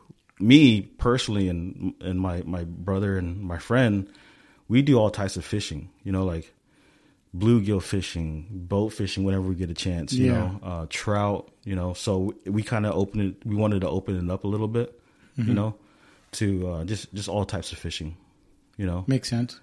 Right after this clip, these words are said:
Speaker 1: Yeah.
Speaker 2: Yeah.
Speaker 1: Yeah, so, you know, that's how it all started. And now we're at, like, I think, you know, thirteen hundred followers,
Speaker 2: That's
Speaker 1: which
Speaker 2: cool, man.
Speaker 1: which I never even thought it was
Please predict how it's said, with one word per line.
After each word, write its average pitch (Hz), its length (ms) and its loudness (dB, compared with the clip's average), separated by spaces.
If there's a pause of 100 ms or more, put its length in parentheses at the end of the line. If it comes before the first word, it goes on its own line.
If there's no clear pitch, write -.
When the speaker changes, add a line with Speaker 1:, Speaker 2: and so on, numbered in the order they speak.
Speaker 1:
Yeah. 85 280 -6 (120)
Speaker 2:
Yeah. 123 280 0 (380)
Speaker 1:
Yeah, 82 220 -6
so, 85 300 -8 (640)
you 120 60 0
know, 117 40 4
that's 127 140 4
how 143 160 6
it 143 40 6
all 139 120 6
started. 143 300 6
And 120 100 10
now 120 180 12
we're 127 140 12
at, 123 160 8
like, 98 180 4
I 98 100 0
think, 107 320 0 (480)
you - 80 -8
know, 85 320 -2 (460)
thirteen 101 440 -2
hundred 98 400 0
followers, 92 680 0
Speaker 2:
That's 90 120 0
Speaker 1:
which - 100 -8
Speaker 2:
cool, 180 220 4
man. 123 320 2 (280)
Speaker 1:
which - 440 -2 (360)
I 110 140 2
never 107 300 6
even 92 280 0
thought 92 320 -4
it 92 60 -2
was 90 180 0